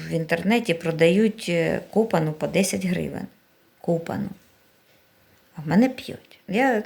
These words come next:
ну, я то розумію, всіх я розумію, що, ну, м, мальвіни, якщо та вся три ряда,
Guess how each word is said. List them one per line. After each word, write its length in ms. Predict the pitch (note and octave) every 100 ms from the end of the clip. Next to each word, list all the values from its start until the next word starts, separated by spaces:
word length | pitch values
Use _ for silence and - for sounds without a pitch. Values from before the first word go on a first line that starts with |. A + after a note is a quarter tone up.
| -
ну, 60 |
я 180 | G#4 A4+
то 80 | G#4
розумію, 520 | F#4+ F4+ F4 E4+ G#3+
всіх 320 | G3 - B3 A#3
я 80 |
розумію, 560 | G#3 F#3+ G3 G#3 F3+ D#3
що, 280 | - E3+ E3 - - - - - _ _ _ _ _ _ _ _ - -
ну, 380 | F3+ F#3+ F3 D#3+ A#2+ D#3 - - - - -
м, 500 | F#3 F3+ F3+ F3 F#3 F#3+
мальвіни, 640 | F#3 F#3+ G3+ B3 G3 F3+ - - - - - - _ _ -
якщо 680 | G#3 G#3+ - G#3+ E3 E3 E3
та 120 | F#3+
вся 560 | D#3+ - - F3+ D3+ D3 D3+ - - -
три 240 | F#3 F#3+
ряда, 480 | E3 E3 E3+ D#3